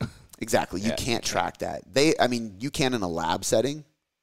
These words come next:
Speaker 2: 'cause they will put monitors on you for, um, I mean, like,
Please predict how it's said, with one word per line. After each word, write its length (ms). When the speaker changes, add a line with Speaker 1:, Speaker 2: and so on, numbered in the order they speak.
Speaker 2:
'cause 200
they 180
will 160
put 180
monitors 460
on 160
you 80
for, 340
um, 460
I 40
mean, 180
like, 240